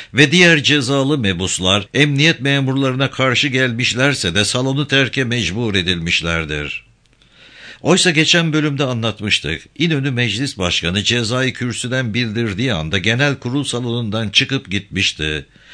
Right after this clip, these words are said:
Bildirideki ifadelerdeki gibi ona dışarı çıkarılması suretiyle bir infaz muamelesi yapılması söz konusu olmamıştı.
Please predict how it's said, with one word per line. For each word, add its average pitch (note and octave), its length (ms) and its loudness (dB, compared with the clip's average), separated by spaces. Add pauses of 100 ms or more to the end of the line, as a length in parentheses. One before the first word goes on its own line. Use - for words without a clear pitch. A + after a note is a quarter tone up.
(260)
Bildirideki E3 680 2
ifadelerdeki G2 960 0
gibi F2 240 -2
ona A#2+ 340 0
dışarı C3 360 -2
çıkarılması B2 640 -4
suretiyle F2 760 -2
bir A#2+ 240 0
infaz C3 580 -2
muamelesi A#2+ 640 -2
yapılması A#2+ 580 -2
söz B2+ 380 -4
konusu A2+ 360 -6
olmamıştı. D#2+ 800 -4